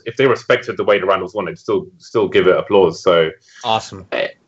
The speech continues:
Speaker 1: it felt like a, a festival. The, the nearest thing that I've seen to that in the majors I've been to would be in North America, but this was, I mean, that, that stood out on its own as well, but this was something even more than that. It was really like a World Cup feel, which was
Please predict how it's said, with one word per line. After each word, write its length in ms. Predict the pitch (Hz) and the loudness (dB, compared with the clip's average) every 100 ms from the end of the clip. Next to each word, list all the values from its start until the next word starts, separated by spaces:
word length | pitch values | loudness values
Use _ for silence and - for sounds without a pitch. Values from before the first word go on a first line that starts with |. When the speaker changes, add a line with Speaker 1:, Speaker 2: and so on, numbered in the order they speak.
| _ | _
Speaker 1:
it 140 | - 131 | 0 2
felt 160 | 160 | 4
like 160 | 139 117 | 4 4
a, 340 | 117 107 101 | 4 6 4
a 80 | 101 | 0
festival. 520 | - 120 123 101 92 | 0 -2 -2 0 2
The, 60 | 98 | 2
the 160 | - 113 | 0 0
nearest 320 | 147 160 - | 2 0 0
thing 220 | 135 117 | 0 2
that 100 | 107 | 2
I've 180 | 98 98 | 2 -2
seen 260 | - 110 101 | -4 -8 -6
to 80 | |
that 160 | 95 87 | -2 -2
in 60 | 92 | -2
the 60 | |
majors 280 | 92 92 87 | 0 0 0
I've 120 | 87 | -2
been 200 | - 107 | -2 -4
to 180 | 101 92 | -2 -2
would 200 | 87 82 | 0 -2
be 120 | - 87 | 2 2
in 100 | 87 | 4
North 200 | 98 90 | 0 0
America, 540 | 95 101 85 80 67 - _ - | 2 2 2 -4 -8 -12 _ -2
but 80 | 98 | 2
this 180 | 127 131 | 2 4
was, 580 | 120 104 98 90 - - | 4 6 4 0 -6 -10
I 80 | 98 | -4
mean, 140 | 101 | 0
that, 160 | 101 90 | 0 2
that 300 | 120 120 - _ _ _ | 2 2 0 _ _ _
stood 220 | - - | -8 0
out 220 | 92 90 - | 0 0 -6
on 140 | 101 95 | -6 -6
its 120 | - | -2
own 120 | 98 | -2
as 140 | 90 85 | -2 -2
well, 220 | 92 113 | 0 2
but 100 | 104 | 2
this 260 | 107 113 - | 2 0 2
was 720 | 107 95 85 - - - _ _ _ _ _ - | 4 6 2 -10 -20 -20 _ _ _ _ _ -20
something 720 | - 107 101 101 95 90 87 | -6 -4 0 0 2 -2 -4
even 500 | 82 71 - 98 90 | -8 -12 -10 -6 -2
more 180 | 98 92 | 2 4
than 120 | 87 | 4
that. 120 | 87 | 2
It 40 | 76 | 2
was 160 | 92 | 4
really 140 | 123 113 | 4 4
like 180 | 98 98 | 2 -2
a 40 | |
World 260 | 92 92 - | -8 -8 -4
Cup 180 | 101 - | -6 -6
feel, 300 | 98 101 120 | -6 -6 -4
which 220 | 104 - | -8 -2
was 280 | 98 85 | -2 -2